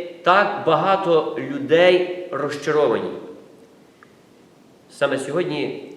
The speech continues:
як ніколи, актуальними є слова Христа Спасителя, який каже про те, що треба молитися і не занепадати духом.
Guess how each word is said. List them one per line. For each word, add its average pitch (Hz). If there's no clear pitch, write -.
як 143
ніколи, 175
актуальними 170
є 175
слова 160
Христа 151
Спасителя, 131
який 117
каже 127
про 120
те, 135
що 131
треба 113
молитися 151
і 240
не 180
занепадати 135
духом. 101